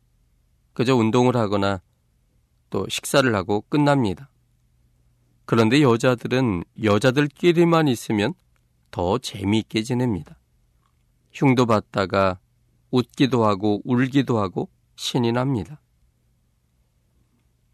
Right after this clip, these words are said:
여자들의 얘기가 재미있는 이유는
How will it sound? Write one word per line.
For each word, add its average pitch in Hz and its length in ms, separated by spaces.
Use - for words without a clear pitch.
여자들의 143 540
얘기가 151 380
재미있는 120 640
이유는 95 380